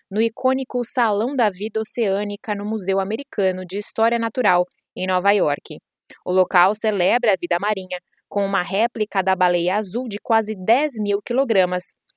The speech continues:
e vinte e oito metros. O museu também é conhecido pelos gigantes esqueletos de dinossauro, que foram mencionados no discurso.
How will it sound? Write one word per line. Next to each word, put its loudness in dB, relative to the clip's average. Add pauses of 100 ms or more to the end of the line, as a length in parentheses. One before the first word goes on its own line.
(140)
e -2
vinte -6
e -2
oito -2
metros. -4
O -8
museu 4
também 0
é 0
conhecido -2
pelos 0
gigantes -4
esqueletos 0
de -8
dinossauro, 2 (320)
que -6
foram 0
mencionados -4
no -8
discurso. -4